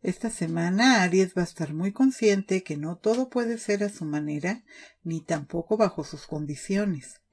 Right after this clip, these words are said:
Y de paso va a ser un gran descubrimiento. Se va a dar cuenta que tanto en casa como con la pareja, si es que la tiene,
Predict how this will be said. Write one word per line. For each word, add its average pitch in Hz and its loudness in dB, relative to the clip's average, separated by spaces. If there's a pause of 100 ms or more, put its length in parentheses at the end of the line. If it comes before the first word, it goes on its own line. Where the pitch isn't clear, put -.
(680)
Y 185 2
de 156 4
paso 240 4
va 240 4
a 208 4
ser 202 0
un 170 0
gran 208 4
descubrimiento. 233 2 (460)
Se - 0
va 208 8
a - 6
dar 311 8
cuenta 175 0
que 170 -4
tanto 160 -2
en 147 -6
casa 208 2
como 156 -6
con 156 -4
la 151 -2
pareja, 170 2
si 143 -6
es 143 -8
que 196 -2
la 214 2
tiene, 196 -2